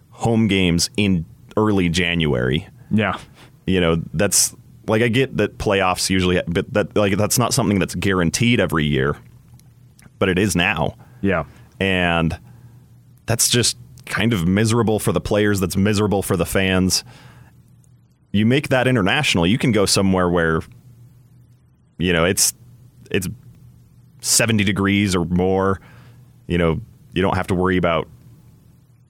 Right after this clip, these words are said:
Speaker 1: rain or snow or any of those kinds of, you know, you can schedule something in a place where conditions are perfect.
Speaker 2: Sure.
Speaker 1: You, you know, some of those wealthier fans are going to travel.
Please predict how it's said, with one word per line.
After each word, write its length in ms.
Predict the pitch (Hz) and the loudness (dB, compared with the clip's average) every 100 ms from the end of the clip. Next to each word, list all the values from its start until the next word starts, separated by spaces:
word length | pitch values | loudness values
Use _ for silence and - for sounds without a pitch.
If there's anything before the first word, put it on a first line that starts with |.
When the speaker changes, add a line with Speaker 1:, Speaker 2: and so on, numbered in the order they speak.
| _ - | _ -8
Speaker 1:
rain 600 | 98 113 127 120 117 110 | -2 2 2 2 2 2
or 100 | 92 | 0
snow 600 | - - 123 107 104 101 | 0 2 2 2 2 2
or 220 | 98 85 | 2 2
any 180 | 90 95 | 2 2
of 60 | 90 | 2
those 220 | 92 92 | 2 0
kinds 280 | 95 90 87 | 0 0 0
of, 120 | 87 | 0
you 100 | 104 | 0
know, 80 | 95 | 2
you 140 | 104 | 0
can 320 | 104 120 101 - | 0 0 0 0
schedule 420 | - 165 139 143 | 0 2 0 0
something 400 | 139 120 117 110 | 0 0 0 0
in 180 | 117 117 | 0 0
a 40 | |
place 400 | - 107 95 - | 0 0 0 0
where 100 | 95 | -2
conditions 520 | - 95 104 - 95 | -2 0 0 0 0
are 60 | 78 | 0
perfect. 560 | - 143 135 85 - | 0 0 0 -2 -2
Speaker 2:
Sure. 320 | - 107 95 87 - - - - | -4 -2 -2 -4 -14 -20 -20 -10
Speaker 1:
You, 200 | - 95 - | -2 -2 -2
you 80 | 92 | -2
know, 80 | 80 | 0
some 200 | - 113 | 2 2
of 40 | |
those 160 | 95 87 | 0 0
wealthier 420 | 95 95 98 85 | 0 0 0 -2
fans 360 | - 90 92 90 | 0 0 0 -2
are 60 | |
going 200 | 90 90 | 0 -2
to 60 | 82 | -2
travel. 500 | - 82 80 85 | -2 0 0 -2